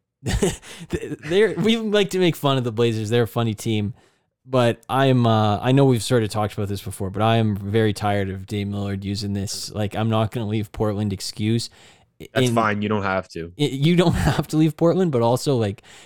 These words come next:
Speaker 1: as a fan of him and his game, he should want to leave Portland, and he shouldn't feel, like, guilt for doing so, because in any other sport,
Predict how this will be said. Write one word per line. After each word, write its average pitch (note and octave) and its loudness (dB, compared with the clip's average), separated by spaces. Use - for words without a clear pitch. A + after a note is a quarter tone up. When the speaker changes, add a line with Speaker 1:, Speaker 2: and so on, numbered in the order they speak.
Speaker 1:
as B2+ 0
a C3 2
fan C3+ 0
of B2+ 0
him A#2+ 0
and A2 -2
his A2 -2
game, A2 -2
he D3+ 2
should C#3+ 0
want A2+ 0
to - -4
leave G#2+ 0
Portland, A#2+ 0
and A2 -2
he A2 -4
shouldn't B2+ -2
feel, A#2 -2
like, G2+ -8
guilt A2+ -2
for - -8
doing A2+ 0
so, C3 0
because C3 0
in D3 2
any F3+ 2
other D3 2
sport, A#2 -2